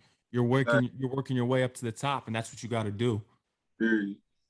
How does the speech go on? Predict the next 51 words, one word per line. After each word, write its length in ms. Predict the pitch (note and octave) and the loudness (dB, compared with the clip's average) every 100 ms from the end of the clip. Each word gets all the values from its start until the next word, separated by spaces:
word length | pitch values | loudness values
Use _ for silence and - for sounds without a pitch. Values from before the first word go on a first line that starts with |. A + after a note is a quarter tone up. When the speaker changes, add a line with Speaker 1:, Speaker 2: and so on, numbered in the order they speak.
| _ | _
Speaker 1:
Yeah, 180 | G2+ F#2+ | 0 0
Speaker 2:
Exactly. 300 | F#2+ - A2+ | 0 0 -2
Speaker 1:
and 80 | G#2+ - | -2 -4
just, 200 | - - | -8 0
and 100 | A2+ | 2
just 160 | A#2 - | 2 2
keep 220 | B2+ A2 | 0 4
going 320 | A2+ C3 A#2 | 4 4 4
with 160 | A2+ G#2+ | 2 0
it 60 | G#2+ | 0
every 220 | A#2 G#2+ | -2 0
day 240 | A2 A#2 | 0 0
because 520 | G#2 G#2+ A2+ G#2 G2+ | 0 -4 -2 -2 -2
I, 360 | G#2+ G#2+ A2 A2+ | 0 0 0 0
I, 60 | A2+ | 0
like 160 | A#2+ | -2
I 80 | A#2+ | -2
said, 280 | A#2 C3+ G#2+ | -2 -4 -4
I 100 | A2 | -4
don't 120 | A#2 | -4
think 160 | A#2+ A2 | -6 -4
people 240 | B2+ A2 | -4 -2
realize 540 | A2 A#2+ A#2 A2 A2 D3+ | 2 4 4 2 2 0
the, 320 | A2+ G#2+ G#2 | -2 -2 -2
the 100 | A2 | -2
hard 220 | A2+ A2+ | 2 2
work 240 | A2+ A2+ - | 2 -2 -2
that 140 | G#2+ | -2
artists 320 | A#2 A#2 G#2+ - | 0 0 -4 -4
put 140 | A2+ | -2
in. 280 | A2+ G#2 G2+ | 0 -2 -4
They, 100 | F#2+ | -2
I 100 | A2 | 0
think 220 | A#2 G#2 | 0 0
they 80 | A2+ | 0
think 260 | - A#2 A#2 | 2 2 2
that, 140 | A2+ A2+ | 2 4
"Oh, 180 | C#3+ | 4
here 160 | C3 C3 | 4 0
comes 300 | - C3+ A#2+ | 0 -2 -2
one 200 | B2+ C#3 | 0 0
song," 580 | - E3 E3+ C#3+ B2+ B2 _ _ _ _ - | 0 0 2 2 0 -6 _ _ _ _ -6
but 80 | B2 | 0
that 200 | D3 C3+ | 2 4
one 200 | D#3 C#3 | 4 4
Speaker 2:
<laughs> 100 | D#3+ | 2
Speaker 1:
song 240 | F#3 F3 | 2 2
is 80 | C#3 | 0
probably 600 | - C#3 C3+ B2+ B2+ B2+ - | 0 0 2 0 -2 -4 -10
a 120 | A#2 | -10
thousand, 720 | - D3 D3 C#3 C3 B2+ B2+ | 0 4 6 6 4 -2 -4